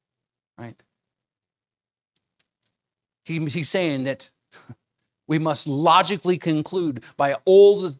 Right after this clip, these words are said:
the truths that we know, we must logically conclude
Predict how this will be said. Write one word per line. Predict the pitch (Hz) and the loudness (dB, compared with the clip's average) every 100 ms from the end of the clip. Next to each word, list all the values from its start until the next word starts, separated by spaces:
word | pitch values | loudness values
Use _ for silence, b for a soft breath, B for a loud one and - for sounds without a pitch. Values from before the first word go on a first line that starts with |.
| _ | _
the | - | -8
truths | - - 202 170 | -6 -4 -4 -4
that | 165 | -6
we | 165 170 | -6 -2
know, | 180 247 240 139 117 | 2 6 6 6 2
we | 147 | -4
must | 160 151 - B | -4 -6 -8 B
logically | 185 190 202 208 190 | 4 4 4 -2 -6
conclude | 185 185 175 - 226 185 110 87 | -6 -6 -6 -6 -4 -2 -4 -10